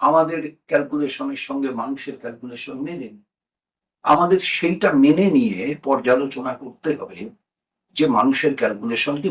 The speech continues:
বুঝতে আমাদের কোথায়, এটাই কমিউনিস্ট পার্টির কাজ। জয়ের আনন্দে কমিউনিস্ট পার্টি আত্মহারা হয় না, পরাজয়ে কমিউনিস্ট পার্টি হতাশ হয় না। কমিউনিস্ট পার্টি প্রত্যেকটা পরাজয় থেকে শেখে, প্রত্যেকটা জয় থেকে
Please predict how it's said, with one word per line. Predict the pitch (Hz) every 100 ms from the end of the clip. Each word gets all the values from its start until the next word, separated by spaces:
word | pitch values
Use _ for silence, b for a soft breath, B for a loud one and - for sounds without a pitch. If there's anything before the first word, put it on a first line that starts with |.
| 101
বুঝতে | 101 - 110 98
আমাদের | 98 147 147
কোথায়, | - - 95 - _ _ _ _ _ _ _ _ _ _ _ _ _ _ _ -
এটাই | - 240
কমিউনিস্ট | 151 117 101 -
পার্টির | 120 - - -
কাজ। | - - - _ _ _ _ _ _ _ _ _ - -
জয়ের | - 147 156
আনন্দে | 156 165 165 165
কমিউনিস্ট | - 127 131 -
পার্টি | 156 - -
আত্মহারা | - _ 120 131 127 123
হয় | 120 135
না, | 90 -
পরাজয়ে | 92 104 104 123 123
কমিউনিস্ট | 95 101 101 -
পার্টি | 92 - -
হতাশ | - - - -
হয় | - -
না। | - - _ _ _ _ _
কমিউনিস্ট | - 110 139 135 -
পার্টি | 131 147 139
প্রত্যেকটা | 127 - 180 175 160 156
পরাজয় | 120 117 107 117 117
থেকে | - 104 101
শেখে, | - 98 - 143 147 _ _ _ _ _
প্রত্যেকটা | - 110 - 113 - 95 -
জয় | 95 120 120 -
থেকে | _